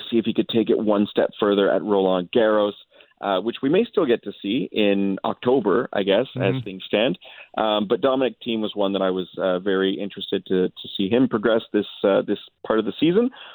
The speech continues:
Speaker 1: And on the women's side, uh, Marketa Vondrousova, who made a run to the French Open finals last year as a nineteen-year-old, which was really great to watch, but she had been derailed by injury since that point and had kind of a tough start getting back into the swing of things in two thousand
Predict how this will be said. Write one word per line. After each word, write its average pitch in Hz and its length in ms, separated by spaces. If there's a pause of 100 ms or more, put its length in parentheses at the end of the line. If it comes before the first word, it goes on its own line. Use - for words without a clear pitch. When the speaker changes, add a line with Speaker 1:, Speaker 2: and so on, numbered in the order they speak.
(240)
Speaker 1:
And 135 140
on 131 80
the 127 60
women's 170 400
side, 117 380
uh, 120 180
Marketa 123 480
Vondrousova, 113 960
who 117 120
made 104 180
a 104 60
run 101 200
to 101 60
the 87 140
French 104 260
Open 101 260
finals 98 300
last 185 400
year 101 140
as 95 80
a 98 60
nineteen-year-old, 98 760 (360)
which 107 200
was 98 160
really 101 220
great 101 280
to 104 60
watch, 98 340 (360)
but 104 120
she 131 120
had 123 100
been 117 180
derailed 113 460
by 104 140
injury 110 580
since 127 240
that 95 240
point 95 400
and 98 200
had 98 260
kind 107 180
of 104 80
a 98 60
tough - 240 (120)
start 104 260
getting 98 220
back 98 340
into 101 140
the 95 100 (100)
swing 107 180
of 104 100
things 104 220
in 98 160
two 113 80
thousand 101 360